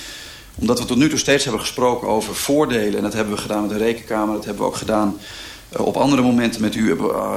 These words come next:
evaluatie, eh, maatschappelijke dienstverlening hebben we stilgestaan. Wat voor voordelen levert dat op? U le-, le-, u leest dat ook terug in deze, eh, scenario-notitie.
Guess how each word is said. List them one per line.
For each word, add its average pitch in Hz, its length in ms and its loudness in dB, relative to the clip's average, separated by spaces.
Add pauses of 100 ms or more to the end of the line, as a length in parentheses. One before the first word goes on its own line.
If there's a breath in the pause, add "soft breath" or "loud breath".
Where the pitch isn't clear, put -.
(140)
evaluatie, 113 800 0
eh, - 80 -4
maatschappelijke 113 480 -4
dienstverlening 117 580 2
hebben 107 200 -2
we 104 60 -4
stilgestaan. 104 680 -2 (400 loud breath)
Wat 127 180 0
voor 120 100 -2
voordelen 139 440 2
levert 135 240 2
dat 113 140 -4
op? 127 180 -2
U - 60 -2
le-, 113 260 2
le-, 113 160 -2
u - 140 -2
leest 113 260 2
dat 104 100 -6
ook - 60 -14
terug 113 180 -4
in 104 100 -2
deze, 104 320 0
eh, 92 200 -4
scenario-notitie. 110 960 -2